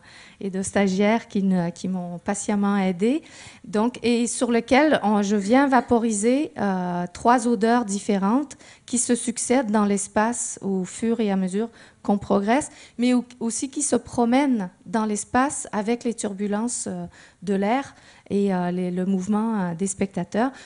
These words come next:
Donc il y avait une odeur d'herbe, d'herbe fraîchement, de, d'herbe fraîche, de prairie mouillée,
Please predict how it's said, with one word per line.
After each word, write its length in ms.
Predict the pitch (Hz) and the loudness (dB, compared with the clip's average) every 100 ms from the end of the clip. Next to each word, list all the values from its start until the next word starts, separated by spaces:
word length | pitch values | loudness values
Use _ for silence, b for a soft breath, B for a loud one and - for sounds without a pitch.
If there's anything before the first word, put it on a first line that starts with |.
| - | -6
Donc 160 | 208 226 | -4 -2
il 40 | |
y 20 | |
avait 160 | 208 208 | 0 0
une 100 | 208 | 0
odeur 380 | 202 202 220 220 | 0 2 2 0
d'herbe, 640 | 190 208 196 185 180 170 170 | 0 0 0 -4 -2 -2 -2
d'herbe 580 | 185 196 190 180 165 170 - | -2 -2 -2 -2 -2 -6 -12
fraîchement, 520 | - 185 - 185 190 | -6 -6 -4 -6 -6
de, 220 | 175 185 | -6 -6
d'herbe 320 | 160 185 175 | -4 -4 -2
fraîche, 400 | 180 - 190 208 | -4 -4 -2 -2
de 80 | 190 | -4
prairie 360 | - - 180 208 | -6 -4 -4 -2
mouillée, 500 | 190 185 202 262 | 0 0 0 0